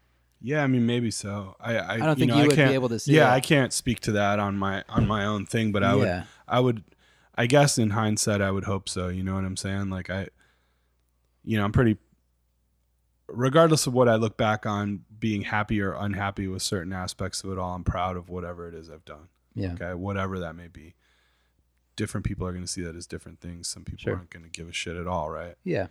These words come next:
Speaker 1: But for my own perspective on whatever it is that I have done, I'm, I'm very proud of it.
Speaker 2: Yeah.
Speaker 1: And happy with it. You know what I mean? Would I do it differently if I could? Sure.
Speaker 2: That's always gonna be the case,
Speaker 1: Always,
Speaker 2: I think.
Speaker 1: dude.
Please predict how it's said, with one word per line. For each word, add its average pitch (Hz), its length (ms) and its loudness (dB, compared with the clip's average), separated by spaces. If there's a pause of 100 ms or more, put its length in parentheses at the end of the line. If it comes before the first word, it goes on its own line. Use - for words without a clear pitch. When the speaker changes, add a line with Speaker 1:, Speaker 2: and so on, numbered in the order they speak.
(760)
Speaker 1:
But 98 160 -2
for 98 200 0
my 98 280 0
own 98 220 0
perspective 98 600 -2
on 92 140 -4
whatever 95 420 -2
it 92 80 -8
is 90 200 -10
that 87 120 -12
I 87 160 -10
have 92 160 -16
done, 85 200 -16
I'm, 87 180 -20 (100)
I'm 95 140 -20
very 90 240 -12
proud - 280 -8
of 87 100 -20
it. 92 120 -20 (360)
Speaker 2:
Yeah. 101 280 -2
Speaker 1:
And 98 140 -2
happy 85 280 -8
with 85 220 -20
it. - 140 -20 (100)
You 104 140 -6
know 95 80 -4
what 92 100 -4
I 90 60 -6
mean? 92 280 -8 (120)
Would 104 140 -2
I 95 80 0
do 107 180 0
it 92 100 -4
differently 113 380 -2
if - 120 -4
I 113 80 -2
could? 117 260 -2
Sure. - 500 -2 (760)
Speaker 2:
That's 117 220 -4
always 101 240 -2
gonna 98 120 -4
be 95 80 -2
the 101 100 -6
case, 101 220 -4
Speaker 1:
Always, 110 300 0
Speaker 2:
I 107 40 -2
think. 104 140 -6
Speaker 1:
dude. 104 260 -6